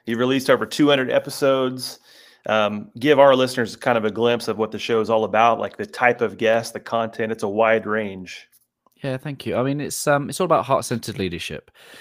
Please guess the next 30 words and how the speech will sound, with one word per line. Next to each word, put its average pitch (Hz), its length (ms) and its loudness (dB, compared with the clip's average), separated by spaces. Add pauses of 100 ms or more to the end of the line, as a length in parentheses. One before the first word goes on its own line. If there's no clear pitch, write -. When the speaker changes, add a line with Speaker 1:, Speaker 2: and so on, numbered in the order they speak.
(340)
Speaker 2:
Um, 85 600 -4 (460)
when 113 220 -2
I, 113 640 0 (280)
when 120 140 -6
I 117 120 -2
first 110 360 0
starting 98 640 -2
interviewing 95 500 -4
good - 180 -6
people 95 380 -6
in 87 80 -6
my 87 100 -4
network, 73 560 -10 (320)
I'd 107 220 -6
love 139 180 2
to 208 100 -12
say 147 300 2
it 117 80 2
was 101 160 -4
through 107 220 -6
the 95 80 -6
goodness 95 400 -6
of - 120 -18
my 85 120 -8
heart, 90 360 -8 (460)
but 110 100 0
it 117 60 4
was 107 120 -2
through 139 180 -2
fear. 131 480 -2